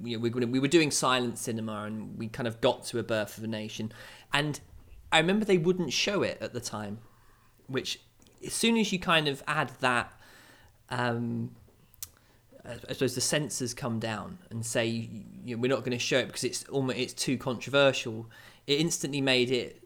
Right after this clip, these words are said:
slightly more appealing to go and source it out, and it was actually played on the B B C around about nineteen ninety-seven, I seem to think it was. And I watched it,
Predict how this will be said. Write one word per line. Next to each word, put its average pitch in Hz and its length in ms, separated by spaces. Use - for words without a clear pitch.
slightly 135 380
more 123 300
appealing 123 520
to - 100
go 123 160
and 120 140
source 123 420
it 127 120
out, 143 260
and 123 140
it 127 80
was 135 120
actually - 280
played 151 440
on 117 120
the 120 60
B 123 220
B 123 100
C 127 420
around 294 160
about 196 200
nineteen 175 500
ninety-seven, 143 720
I 113 80
seem 113 300
to 113 120
think 113 320
it 123 100
was. 110 300
And 139 120
I 147 60
watched - 440
it, 113 260